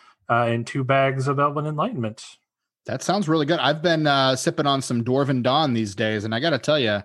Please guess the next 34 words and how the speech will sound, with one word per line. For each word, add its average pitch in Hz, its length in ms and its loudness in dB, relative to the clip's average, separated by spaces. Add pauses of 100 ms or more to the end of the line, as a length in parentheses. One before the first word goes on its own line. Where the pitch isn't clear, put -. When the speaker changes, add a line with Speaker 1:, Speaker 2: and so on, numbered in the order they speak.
(440)
Speaker 2:
uh, 110 280 2
that's 123 260 0
a 175 40 2
good 139 200 0
blend. 113 520 0
That's, 113 200 -8
that's 123 280 -2
some 135 140 0
good 131 180 -2
coffee 135 300 0
right 98 200 -4
there. 95 160 -4
So 101 240 -2 (280)
I 113 120 0
can 127 140 0
only 131 200 2
imagine 123 400 2
Elven 123 280 2
Enlightenment 117 560 0
will 104 120 -6
be 107 140 -2
just 107 320 -4
as 98 120 -10
tasty. 117 540 -6 (400)
Speaker 1:
And 147 80 -4
you 175 60 2
know 185 80 4
what 180 100 2
else 202 160 -2
is 180 60 -6
great? 170 380 0
They 151 180 -2
not 180 340 2
only 131 480 2